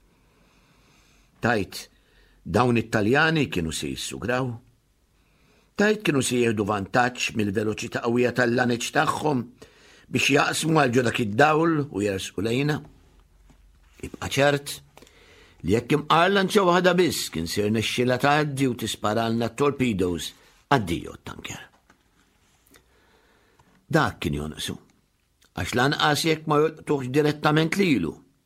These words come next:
L-isplużjoni ta' torpedo fil-viċin tiegħu żgur li kienet se tfisser id-daqqa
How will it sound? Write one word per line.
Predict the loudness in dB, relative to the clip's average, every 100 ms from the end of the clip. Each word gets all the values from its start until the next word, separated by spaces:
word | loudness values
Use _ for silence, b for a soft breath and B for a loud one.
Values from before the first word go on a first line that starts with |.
| _ _
L-isplużjoni | -10 -8 -8 -6 -4 0 2 4 2 0
ta' | -2
torpedo | -2 -4 -2 -2 0 0 0
fil-viċin | -2 -4 -4 -4 -4
tiegħu | -2 -2 -2 -6 -12 _ _ _ b b b b b b
żgur | -6 2 2 4
li | 2
kienet | 2 0 0
se | -4
tfisser | -2 -4 -4 -4 -4 -4 -4
id-daqqa | -4 -2 -2 -4 -4 -4